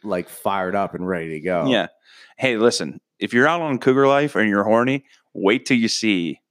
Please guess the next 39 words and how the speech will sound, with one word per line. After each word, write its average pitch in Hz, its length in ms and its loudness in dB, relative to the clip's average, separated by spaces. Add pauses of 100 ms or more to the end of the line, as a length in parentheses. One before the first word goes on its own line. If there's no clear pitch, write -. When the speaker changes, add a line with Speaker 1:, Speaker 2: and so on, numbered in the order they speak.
(440)
Speaker 2:
jagosports 87 720 -2
dot 60 200 -4
com. 69 220 -6 (440)
By 117 140 0
the 120 60 2
way, 135 180 4
I 113 80 0
heard 120 200 -2
we're 117 380 2
doing 117 280 0
some 113 140 -6
merch 120 300 -2
soon. 98 220 -4
What's 104 120 -4
going 107 160 0
on 107 80 0
with 107 80 0
that? 117 240 -4 (340)
Speaker 1:
Uh, 85 420 -6
we're 92 120 -4
gonna 95 160 -4
figure 107 280 -4
that 98 180 -2
out. 110 340 -2 (180)
I 90 60 -8
would 87 140 -6
love 101 460 -4
to 110 120 -8
hear, 95 800 -4
um, 71 600 -10 (600)
actually, 156 440 -2
how 131 120 -2
about - 240 -4
this? 127 260 -4 (360)
Everyone 160 340 -2
sign 147 340 -4
up, 143 160 -8
go 139 160 -2
to 135 420 -2